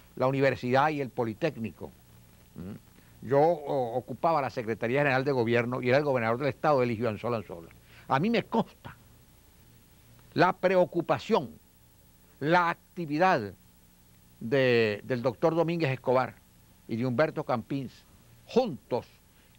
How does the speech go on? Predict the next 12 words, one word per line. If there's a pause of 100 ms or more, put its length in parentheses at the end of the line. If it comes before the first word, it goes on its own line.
en,
en,
en,
en,
en
darle
impulso, (220)
en,
en,
en,
en
alertarnos,